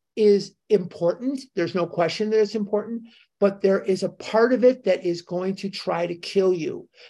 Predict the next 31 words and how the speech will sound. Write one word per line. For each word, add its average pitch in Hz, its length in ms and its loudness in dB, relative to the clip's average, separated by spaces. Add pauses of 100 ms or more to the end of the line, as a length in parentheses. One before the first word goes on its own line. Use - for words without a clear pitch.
(100)
You 175 180 -4
have 175 260 0
a 190 80 2
disease 196 680 0
of 214 140 -2
the 220 80 -2
mind. 180 640 -4 (200)
You 190 180 2
have 170 220 -2
a 170 60 -2
disease 180 720 0
of 165 220 -12
the 170 100 -4
body. 165 800 -6 (540)
And 180 160 -10
you 190 140 -4
have 202 360 -2
to 175 80 -6 (300)
constantly, 247 760 -6
constantly 202 1040 -6 (300)
do 247 400 4
the 202 140 6
work 202 540 6
necessary 170 1200 -2 (240)
so 220 160 -4
that 196 240 4
you 214 400 4
will 226 480 6 (160)
have 190 400 2
this 190 200 0
freedom. 190 680 -4